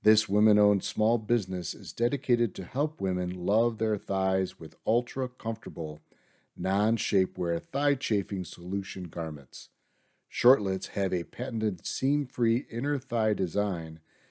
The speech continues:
making them a long-lasting solution which is sure to delight for many summer seasons. Under summers dot com provides the most comprehensive selection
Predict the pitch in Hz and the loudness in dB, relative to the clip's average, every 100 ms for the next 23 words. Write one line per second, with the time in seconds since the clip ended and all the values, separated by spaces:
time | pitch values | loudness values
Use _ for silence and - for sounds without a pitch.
0 | _ - 113 123 117 101 98 92 107 87 | _ 2 2 4 2 2 2 0 -4 -10
1 | 87 98 107 113 110 101 95 90 92 85 | -6 -2 0 0 0 0 0 -2 -8 -10
2 | - 92 104 120 - 104 90 82 82 78 | -8 -4 -2 -2 -4 -8 -8 -10 -14 -14
3 | - - 127 127 123 95 82 90 85 78 | -12 -8 -4 -4 -6 -10 -6 -2 -2 -4
4 | 73 - _ _ _ _ - 92 87 92 | -8 -20 _ _ _ _ -8 -4 -2 0
5 | 98 95 - 87 82 82 - 85 76 71 | 0 -2 -4 -4 -6 -8 -10 -10 -14 -18
6 | - - _ _ _ _ _ _ _ _ | -20 -20 _ _ _ _ _ _ _ _
7 | 101 117 120 123 113 107 80 - 104 127 | 2 4 8 8 8 4 0 0 0 0
8 | - 107 90 87 90 _ - 82 90 92 | -2 0 0 -4 -8 _ -14 -4 -2 -2
9 | - 85 87 85 - - 120 135 139 113 | -4 -8 -4 -6 -8 -6 -4 -2 -2 -2
10 | 113 104 92 107 104 95 80 73 | -4 -8 -8 -2 0 -2 -10 -14